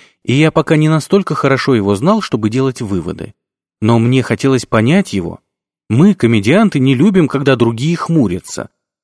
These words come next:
Вот и мне не нравилась мрачная физиономия Даниэля. Но этот вопрос придётся оставить на будущее.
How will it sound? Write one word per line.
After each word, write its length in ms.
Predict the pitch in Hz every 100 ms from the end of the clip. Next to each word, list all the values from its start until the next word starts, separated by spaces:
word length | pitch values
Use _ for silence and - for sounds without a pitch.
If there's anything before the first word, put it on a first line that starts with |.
| _ -
Вот 240 | 113 262
и 60 | 226
мне 220 | 170 196
не 120 | 185
нравилась 480 | 131 135 185 175 -
мрачная 460 | 104 123 - 160 151
физиономия 600 | 123 107 104 107 107 101
Даниэля. 480 | 110 104 85 95 _ _ _ _ _ _ _ _ _ _ -
Но 240 | 120 202
этот 240 | 214 160 -
вопрос 380 | 117 185 226 -
придётся 520 | 131 117 170 - 160
оставить 480 | 151 110 110 117 -
на 140 | 113
будущее. 680 | 101 90 82 - - -